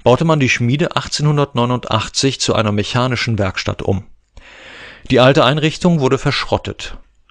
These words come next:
Neunzehnhundertsechsundfünfzig kam auch für die mechanische Werkstatt das Aus. Die Stadtverwaltung nutzte das Gebäude zunächst als Abstellschuppen.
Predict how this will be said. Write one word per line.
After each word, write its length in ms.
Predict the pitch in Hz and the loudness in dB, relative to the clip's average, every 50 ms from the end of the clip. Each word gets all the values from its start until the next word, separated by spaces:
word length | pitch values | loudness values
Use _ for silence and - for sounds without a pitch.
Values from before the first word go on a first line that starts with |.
| _ _ - | _ _ 2
Neunzehnhundertsechsundfünfzig 1600 | 110 117 120 120 - 147 127 139 139 135 123 - 127 113 - - 107 92 - - 139 127 127 - - - - 147 131 - - - | 4 4 6 6 4 2 2 4 4 2 2 2 0 0 0 -2 -2 -2 0 0 0 0 0 -2 -2 0 2 2 0 0 -2 0
kam 280 | 131 120 117 117 120 | 4 4 4 4 2
auch 280 | - - 110 113 - - | 0 0 0 0 0 0
für 120 | - 123 | -2 0
die 120 | 117 131 147 | 2 2 2
mechanische 680 | 156 143 - - 143 123 117 113 101 - - 104 95 | 2 0 0 0 2 2 2 0 -2 -2 -2 -2 0
Werkstatt 500 | 104 98 92 - - - - 90 - - | 0 -2 0 -2 -4 -2 -2 -4 -2 -2
das 180 | 104 - - | -2 -2 -2
Aus. 420 | - - - - - - - - - - - - - - - - - - - - - - - - - - _ _ - | -4 -6 -6 -2 0 0 0 -2 -4 -10 -20 -20 -20 -20 -20 -20 -20 -20 -20 -20 -20 -20 -20 -20 -20 -20 _ _ 0
Die 80 | 139 | 0
Stadtverwaltung 800 | 131 - 170 170 170 - 175 151 143 143 143 143 - 139 127 123 | 2 2 2 0 2 0 0 2 4 2 2 2 0 -2 -2 0
nutzte 360 | 127 139 156 - - - 139 117 | 0 0 -2 -2 -2 -2 0 0
das 180 | 113 110 - | 0 -2 0
Gebäude 400 | - 117 98 - 107 104 120 139 | -2 -2 0 2 2 2 2 0
zunächst 540 | 131 - - 127 110 104 107 110 - - - | -2 -2 -2 0 2 2 0 0 -2 -2 -2
als 240 | 104 113 - - - | -2 -2 -2 -4 -4
Abstellschuppen. 760 | 123 - - - - - 92 90 - - - - - - - | -6 -4 -2 -2 -2 -2 -2 -2 -2 -4 -4 -6 -6 -10 -12